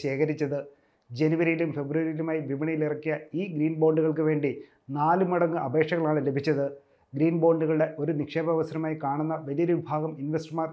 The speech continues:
ഇവിടെയുണ്ട് എന്നതിൻ്റെ തെളിവ് കൂടിയാണത്. അതേസമയം ഗ്രീൻ ബോണ്ടുകൾ നിക്ഷേപിക്കുന്നതിന് മുന്നേ അറിഞ്ഞിരിക്കേണ്ട കാര്യങ്ങൾ എന്തൊക്കെയാണെന്ന് നോക്കാം. ശ്രദ്ധിക്കേണ്ട അഞ്ച് കാര്യങ്ങൾ. ഗ്രീൻ ബോണ്ടിൽ നിക്ഷേപിക്കുന്നതിന് മുമ്പ് പ്രധാനമായും അഞ്ച് കാര്യങ്ങളാണ് ശ്രദ്ധിക്കേണ്ടത്.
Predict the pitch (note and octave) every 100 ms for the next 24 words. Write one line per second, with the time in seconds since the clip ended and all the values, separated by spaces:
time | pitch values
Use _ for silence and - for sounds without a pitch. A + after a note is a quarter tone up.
0 | C3+ C#3+ E3+ D#3 D#3 D3+ - C#3 D#3 D#3+
1 | D#3 D3+ C#3+ D#3+ D#3 D#3+ D#3+ C#3+ C3+ C#3+
2 | - _ _ _ - D3+ G3 G3 F#3+ F#3
3 | D3+ E3+ E3+ F3+ F3 F3+ E3 D3+ E3+ E3
4 | E3 F3 E3+ D#3+ D#3 D#3 D#3 - C3+ E3
5 | E3+ D#3 D#3+ D#3 D3 D3+ D3+ C#3 D3 E3
6 | D#3+ D3+ D3 D3 C3+ - C3+ - _ _
7 | _ - - F#3 F3+ F3+ F3+ F3+ D#3 D3+
8 | D3+ C#3+ C#3+ C#3 C#3 - - C#3 E3+ G#3
9 | G#3 G#3+ A3 G3+ F3 - F#3 F3+ F#3+ F#3+
10 | F#3 F3 E3 D#3 - D3+ D#3+ E3+ E3+ E3+
11 | - C#3+ F3+ G#3+ F#3 E3+ E3 D#3 E3 C#3+
12 | C#3 D3+ D#3 C#3+